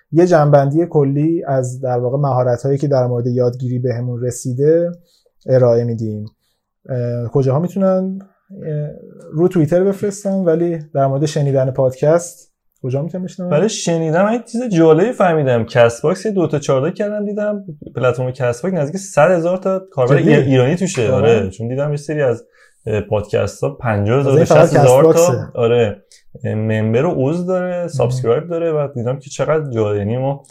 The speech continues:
Speaker 2: انرژی رو می‌ذاریم روی کست باکس، چون خیلی
Speaker 1: مهم.
Speaker 2: کسایی که الان گوش می‌کنن، احتمالاً گوشیشون دارن.
Speaker 1: مهم.
Speaker 2: حتماً ما رو روی کست باکس، پادکست لم، اه، دنبال بکنید.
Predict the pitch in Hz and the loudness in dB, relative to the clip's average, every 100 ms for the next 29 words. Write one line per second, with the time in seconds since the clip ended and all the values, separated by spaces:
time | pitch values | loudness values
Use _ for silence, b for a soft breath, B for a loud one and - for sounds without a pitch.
0 | b 113 110 101 127 151 156 165 160 113 | b -2 -2 0 -2 0 -2 -2 -2 -4
1 | 104 - 139 123 113 - 123 120 110 113 | -4 -2 -2 -2 -6 -6 -4 -4 -4 -4
2 | 104 107 110 104 104 98 113 101 127 135 | -4 -4 -4 -6 -6 -6 -8 -6 -6 -4
3 | 131 135 120 107 131 147 139 139 104 95 | -4 -4 -4 -6 -8 -6 2 4 2 -2
4 | - - 135 120 113 - - 113 110 123 | -10 -14 -10 -10 -10 -10 2 2 2 -2
5 | 147 160 170 170 170 170 127 120 - 135 | 0 0 0 -2 -4 -2 0 0 -2 -2
6 | 147 165 - - - 110 - 127 - 135 | 0 -4 -12 -16 -6 -6 -4 -6 -4 -4
7 | 117 120 139 165 160 b b b b b | -2 0 -2 -4 -8 b b b b b
8 | - 110 110 107 104 104 104 104 113 110 | -8 -4 -2 -4 -4 -6 -8 -4 -2 2
9 | 117 156 180 185 175 175 175 175 | 2 2 -2 -4 -4 -4 -4 -8